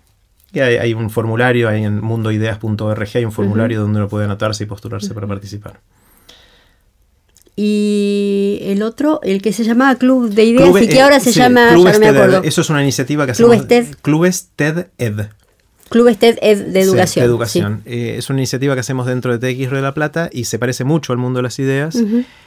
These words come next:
Speaker 1: pero es para, capacitamos a docentes de escuelas secundarias.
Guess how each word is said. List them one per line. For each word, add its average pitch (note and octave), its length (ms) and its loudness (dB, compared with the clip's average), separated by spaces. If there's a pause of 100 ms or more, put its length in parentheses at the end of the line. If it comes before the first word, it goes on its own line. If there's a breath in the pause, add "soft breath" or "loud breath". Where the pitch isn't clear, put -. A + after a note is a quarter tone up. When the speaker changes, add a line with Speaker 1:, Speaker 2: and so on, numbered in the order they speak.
(180 loud breath)
Speaker 1:
pero C3+ 460 2
es B2+ 240 -4 (100)
para, A#2 540 0 (500)
capacitamos C3 640 -4
a B2+ 80 -4
docentes D3+ 520 -4
de C#3 80 -8
escuelas D3+ 320 -8
secundarias. B2 1000 -8